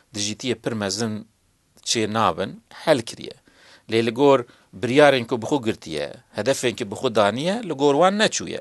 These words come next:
Ew tiştekî siyasî ye. Carna merê hedefekî pir mezin ew dike. Problem çi ye ê Swêdiya? Ee, ji bo wî, mesela,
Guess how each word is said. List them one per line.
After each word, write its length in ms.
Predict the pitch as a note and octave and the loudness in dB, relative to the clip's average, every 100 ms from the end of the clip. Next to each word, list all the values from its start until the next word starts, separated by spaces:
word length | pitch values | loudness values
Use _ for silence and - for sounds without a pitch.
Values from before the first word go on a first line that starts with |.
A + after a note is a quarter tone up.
| - | -2
Ew 140 | C#3+ | -2
tiştekî 320 | C#3 - D3 | -2 -4 -2
siyasî 400 | D3 D3+ C3+ - | 2 6 6 4
ye. 140 | G2+ - | -2 2
Carna 240 | B2 A#2+ | 4 4
merê 220 | A2+ A#2 A2 | 2 -2 0
hedefekî 420 | G#2+ A2+ G#2+ - | 0 -2 -4 -8
pir 180 | - A#2+ | -6 -6
mezin 340 | A#2 A#2 C3+ | -4 -6 -2
ew 160 | B2 F#2 | -2 -4
dike. 220 | - - A3 - - - - - _ | -8 -16 -16 -20 -20 -20 -20 -20 _
Problem 420 | - C3 D#3 A#3 | 0 2 4 2
çi 180 | A#3+ - | 2 -2
ye 60 | G2 | -2
ê 120 | G#2 | -2
Swêdiya? 540 | - G#2 G2+ C#3 G3+ C4 _ - - - _ _ | -2 -2 -4 -2 -4 -4 _ -20 -20 -20 _ _
Ee, 420 | A#2 A#2 A#2 A2+ A#2 G#3 - _ _ | -6 -2 -2 -2 -6 -10 -16 _ _
ji 200 | A2 B2 | -12 -4
bo 200 | C3+ D#3 | 0 2
wî, 160 | F3+ D3 | 2 -2
mesela, 520 | G#2+ A2+ A#2+ G#2+ G#2 | 0 0 2 4 2